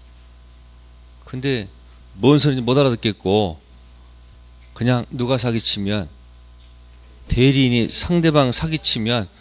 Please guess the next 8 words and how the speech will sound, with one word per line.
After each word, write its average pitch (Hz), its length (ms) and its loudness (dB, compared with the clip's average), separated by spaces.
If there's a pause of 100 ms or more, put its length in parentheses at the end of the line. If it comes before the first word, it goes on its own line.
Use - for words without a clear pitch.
(140)
무슨 131 260 -4
피니까? 113 600 -4 (960)
빨간 180 280 4
피니까 120 440 -2
그냥 107 320 0
무조건 123 360 2
뭐 117 140 4
한다? 107 400 0